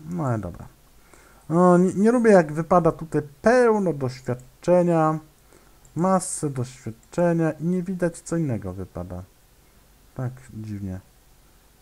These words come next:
Dziwnie to zrobili. No, z wartościowych rzeczywiście widać,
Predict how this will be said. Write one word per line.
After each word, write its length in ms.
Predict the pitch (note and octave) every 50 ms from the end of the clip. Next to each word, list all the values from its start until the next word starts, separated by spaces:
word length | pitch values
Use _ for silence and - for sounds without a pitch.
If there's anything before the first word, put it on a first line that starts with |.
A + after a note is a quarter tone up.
| _ -
Dziwnie 480 | B2+ B2 B2 B2 A#2+ A2 G#2+ G2 F#2+
to 140 | F2+ - F#2+
zrobili. 640 | F#2 - G2 F#2 F#2 F2+ G2 F#2+ F2 E2 - F#2 G2 - _ _ _ _ _ _ _ _ _ _ _ _ _ _ _ _ _ _ _ _ _ -
No, 60 | F3+
z 60 | F3
wartościowych 680 | D#3+ D#3+ D3+ D3+ D3 D3 C3 C3+ - D#3 C#3+ C3 B2 A#2+
rzeczywiście 480 | A#2 A2+ - G#2 F#2+ F#2 - - G#2+
widać, 260 | A#2 C#3+ C#3 C#3+ C3